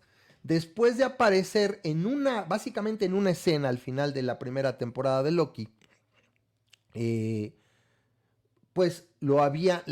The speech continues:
hubo una cierta reacción muy favorable, habla Disney, de que, uh, gustó muchísimo el personaje. El personaje fue en particular su versión de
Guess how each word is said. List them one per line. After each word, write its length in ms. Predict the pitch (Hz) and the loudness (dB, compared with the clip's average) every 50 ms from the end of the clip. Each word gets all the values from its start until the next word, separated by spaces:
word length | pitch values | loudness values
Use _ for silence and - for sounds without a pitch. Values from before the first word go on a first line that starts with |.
| 156 - | -4 0
hubo 280 | 185 185 175 208 214 | 0 2 4 6 6
una 240 | 208 214 220 226 208 | 6 6 6 4 2
cierta 560 | 208 - - 214 220 214 202 190 - - 208 | 0 0 2 4 6 6 4 4 2 2 2
reacción 680 | 202 190 175 160 151 135 - - - - 202 196 196 185 | 2 2 2 2 0 0 -2 -8 -4 0 2 2 2 2
muy 220 | 175 175 196 202 | 2 2 2 0
favorable, 580 | 175 - - 170 147 139 135 135 139 147 139 123 | 0 2 0 2 2 4 2 4 2 2 2 2
habla 280 | 123 123 123 127 120 110 | 2 2 2 2 0 0
Disney, 440 | 120 120 117 104 104 113 120 123 - _ _ _ - - _ _ | -2 -4 -6 -6 -6 -6 -6 -8 -12 _ _ _ -20 -20 _ _
de 280 | _ 127 135 139 127 - | _ -2 -2 -2 -2 0
que, 260 | - 151 139 - - - | -2 -4 -4 -4 -6 -4
uh, 280 | - 185 170 208 196 | 0 0 2 2 0
gustó 400 | 165 - 147 151 135 - - 202 | 0 -2 -4 -4 -2 0 0 0
muchísimo 600 | 208 196 180 175 - - 226 208 - - 185 170 | 2 0 0 -2 -2 -4 -4 -2 0 0 2 4
el 100 | 147 139 | 4 2
personaje. 760 | - - 147 131 - - 139 139 143 151 151 151 - - 262 294 220 | 2 0 -2 -2 -2 -4 -6 -2 0 0 0 0 -2 -6 -8 -8 -6
El 120 | 127 123 | -6 -8
personaje 600 | 120 - 131 120 - 135 135 139 143 143 - 170 | -4 -4 -6 -4 -4 -4 -2 -2 -4 -2 -2 -4
fue 180 | 151 - - 147 | -4 -2 -4 -4
en 80 | 143 139 | -4 -2
particular 760 | 147 151 139 - 135 123 - _ 131 123 127 127 131 131 - - - _ _ _ | -2 -4 -4 -4 -10 -14 -8 _ -4 0 0 0 0 -2 -6 -14 -20 _ _ _
su 240 | - - - 175 156 | -16 -2 0 2 6
versión 580 | 143 143 143 - - - 160 151 151 151 147 | 6 4 4 2 0 0 0 0 0 -2 0
de 460 | 139 143 139 135 131 127 123 117 - | 2 4 4 4 4 4 2 0 -2